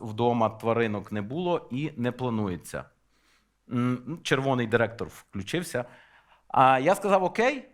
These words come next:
е, переночуємо, подумаємо". Е, зранку батько пішов на роботу, я ще спав. Е, коли він ввечері прийшов, котики були знову.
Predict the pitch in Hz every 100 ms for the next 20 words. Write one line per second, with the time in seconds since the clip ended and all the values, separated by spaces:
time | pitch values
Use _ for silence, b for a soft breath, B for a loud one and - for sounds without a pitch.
0 | _ - 135 131 131 135 135 131 151 147
1 | 151 147 208 208 156 151 143 196 170 160
2 | 170 - - 127 127 123 120 143 160 151
3 | 139 143 - 135 127 139 135 135 139 131
4 | 127 123 127 - 185 190 - - - 120
5 | 120 120 117 110 135 147 143 135 147 143
6 | 131 135 131 190 - 156 - 123 120 117
7 | 95 90 80